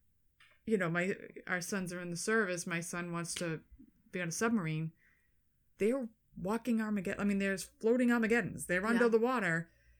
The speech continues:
Speaker 1: And somebody's like, "Yeah, well, if they hit us with a nuclear bomb," I'm like, "Yes, but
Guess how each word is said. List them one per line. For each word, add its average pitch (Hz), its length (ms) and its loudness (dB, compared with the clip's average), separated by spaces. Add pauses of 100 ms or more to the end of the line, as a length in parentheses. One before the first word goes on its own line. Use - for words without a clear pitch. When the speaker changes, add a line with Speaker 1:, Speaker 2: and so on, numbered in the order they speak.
(200)
Speaker 1:
And 208 140 0
somebody's 220 300 0
like, 185 180 -2
"Yeah, 208 120 0
well, 170 160 0
if 165 100 -6
they 220 320 4 (220)
hit 240 180 4
us - 160 2
with 196 140 -2
a 202 40 2
nuclear 185 380 0
bomb," 202 400 -2
I'm 190 60 -4
like, 185 140 -6
"Yes, 220 100 2
but - 180 -2